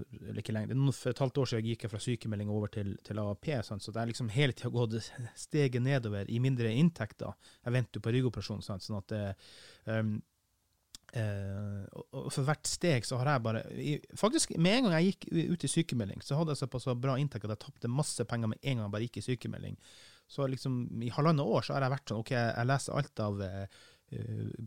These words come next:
kupongrabatter og alt mulig av sånne ting, tilbud og sånn da.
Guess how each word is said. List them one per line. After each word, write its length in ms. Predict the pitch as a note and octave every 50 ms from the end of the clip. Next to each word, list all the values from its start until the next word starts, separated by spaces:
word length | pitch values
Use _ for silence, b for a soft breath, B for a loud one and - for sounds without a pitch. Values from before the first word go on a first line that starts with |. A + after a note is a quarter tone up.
| - -
kupongrabatter 1000 | - A#2+ - C3+ C#3 D3 C3+ B2+ B2+ B2 B2 A2+ C3 B2 - _ _ _ - A#2+ A#2+
og 220 | A#2+ A#2 - D3
alt 140 | C#3 - - D#3+
mulig 220 | F#3+ F3 B2 G#2+
av 20 |
sånne 280 | - - D#3 C#3 B2 A2
ting, 180 | - A#2+ A2 G2+ G2 F#2+
tilbud 400 | - D3 D3 D3 C3 A#2 A2+ A2
og 80 | G#2
sånn 220 | - C#3+ C3+ B2 G#2+
da. 120 | G2+ G2